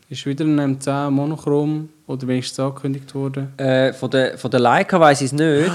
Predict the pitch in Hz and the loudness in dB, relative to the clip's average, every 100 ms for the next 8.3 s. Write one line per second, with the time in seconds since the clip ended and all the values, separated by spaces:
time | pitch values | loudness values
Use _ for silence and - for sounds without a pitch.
0 | 156 131 139 170 196 196 190 226 220 151 | -6 2 2 4 2 2 2 0 -2 -4
1 | 180 - - 160 208 - 180 123 104 _ | -6 -6 0 2 4 2 2 0 -2 _
2 | - _ - 143 165 180 156 170 165 165 | -20 _ -16 -10 0 2 6 6 6 6
3 | 156 151 151 147 156 143 131 - 113 110 | 6 6 4 2 0 4 2 2 -4 -4
4 | - - _ _ _ _ _ - 135 135 | -8 -16 _ _ _ _ _ -14 -6 -2
5 | 139 139 135 156 160 147 147 151 160 135 | -2 -4 -6 0 2 4 4 4 0 -6
6 | 165 180 185 170 160 170 170 165 151 147 | -12 -12 -6 0 0 0 -4 -2 -2 -2
7 | 143 151 143 - 156 139 135 123 143 151 | -4 -6 -8 -8 -6 -4 -4 -2 -4 -6
8 | - 160 | -6 -6